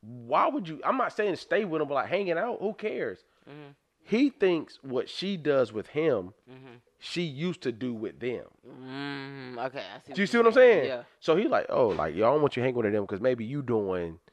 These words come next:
Speaker 1: what
Speaker 2: What you
Speaker 1: we
Speaker 2: mean.
Speaker 1: be doing,
Speaker 2: Right.
Speaker 1: but with them."
Speaker 2: Right.
Speaker 1: That's where I think that come from. 'Cause she done put that thing on him,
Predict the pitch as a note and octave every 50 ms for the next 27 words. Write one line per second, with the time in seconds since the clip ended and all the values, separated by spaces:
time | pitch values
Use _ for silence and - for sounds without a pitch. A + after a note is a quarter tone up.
0 | _ _ _ - E2+ E2 C#2+ C#2+ D2+ F2+ B2+ E3+ A3 A#3 A3 A3+ A3 G3 E3+ D3+
1 | D3+ C#3+ C3+ B2 A#2 A2+ C#3+ C#3+ C3+ A#2+ A2+ - - - - - - - - -
2 | _ _ - C#3 B2 D#3+ D#3 D3+ C3+ - C3 B2+ C3+ C#3 B2+ G2+ - - F#3 G#3+
3 | G3+ D#3 A2+ E2 C#2 - - _ _ _ _ _ B2 C#3 D3 C3 B2 A2 F#2+ -
4 | C#3 C3 A#2+ F#3 F#3 G3+ A#3 - - - - E3+ D#3 D3+ D3 D3 D#3+ - - C#3+
5 | B2+ C3 D#3 C#3+ - - C#3+ A#2+ A2 - A#2+ A2+ A2 G#2 - - - _ _ -
6 | G3+ - B3+ A#3+ A#3 - A3 F#3+ F3 D3+ - G#3+ A#3 A3 F#3+ D#3+ C#3+ B2 G#2+ G2+
7 | F2+